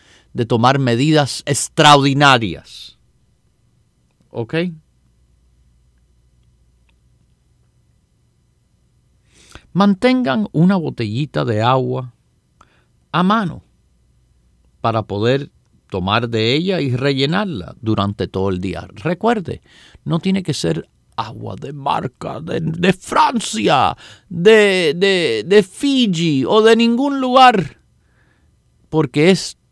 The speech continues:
tan simple y tan buena. En la mayoría de los lugares de este país,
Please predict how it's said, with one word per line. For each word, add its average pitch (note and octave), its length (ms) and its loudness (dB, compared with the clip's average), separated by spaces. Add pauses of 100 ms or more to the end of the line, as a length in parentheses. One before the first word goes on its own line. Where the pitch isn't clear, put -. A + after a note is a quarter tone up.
(120)
tan C3 280 2
simple B2+ 580 0
y G#2+ 80 -2
tan G#2+ 360 -4
buena. D3 420 0 (520)
En C3+ 340 6
la B2+ 160 10
mayoría B2 640 8
de D3 100 8
los A#2 180 6
lugares A2 800 4
de G#2+ 300 2
este C#3 260 0
país, C3 720 -2